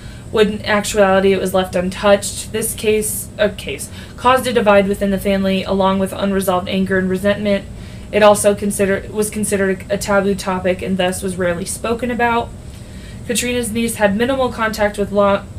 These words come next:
has had minimal contact with law enforcement, and what contact she has had has resulted in their conversations going around in circles. Like, she's literally told me,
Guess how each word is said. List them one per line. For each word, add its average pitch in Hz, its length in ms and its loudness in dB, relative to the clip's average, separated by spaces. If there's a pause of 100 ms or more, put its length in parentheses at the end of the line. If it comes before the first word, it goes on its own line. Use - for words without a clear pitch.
(140)
has 208 220 0
had 285 280 4
minimal 220 340 0
contact 202 440 0
with 196 140 -4
law 190 160 0
enforcement, 185 560 -2
and 196 100 0
what 190 160 4
contact 202 380 0
she 202 320 -2 (440)
has 208 260 4
had 214 240 2
has 202 220 0
resulted 196 400 0
in 190 120 2
their 185 120 -2
conversations 190 640 -2
going 190 240 0
around 180 260 0
in 175 100 -4
circles. 185 480 0
Like, 196 140 -2
she's 190 220 -4
literally 180 260 -2
told 175 260 -6
me, 180 240 -6